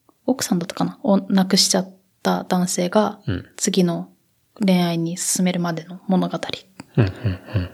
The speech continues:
Speaker 2: うん。
Speaker 1: フランス、これもフランスの映画かな？
Speaker 2: はい。
Speaker 1: です。これは去年公開された
Speaker 2: うんうん。
Speaker 1: 映画なんですけど。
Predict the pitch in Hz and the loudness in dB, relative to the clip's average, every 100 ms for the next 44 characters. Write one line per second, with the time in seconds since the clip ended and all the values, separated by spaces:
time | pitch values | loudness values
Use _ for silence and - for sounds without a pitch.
0 | - - 208 202 196 - 190 196 214 254 | -6 -2 2 2 0 -2 -2 -2 0 4
1 | 247 220 202 196 - 185 185 - _ _ | 4 6 4 4 2 0 -2 -10 _ _
2 | - 180 175 180 - - - 90 92 - | -6 -4 -4 -6 -6 -8 -2 -2 -2 -18
3 | - _ _ _ - 170 - - - _ | -20 _ _ _ -8 0 2 2 -4 _
4 | - - - 269 269 269 202 175 - 185 | -20 -10 2 2 4 4 4 4 2 2
5 | 170 - 170 170 - - _ 131 110 101 | 2 -2 -4 -4 -8 -8 _ 2 4 0
6 | 92 90 - 185 175 165 170 180 170 175 | -4 -6 0 0 2 -2 -4 -4 0 0
7 | 185 | 0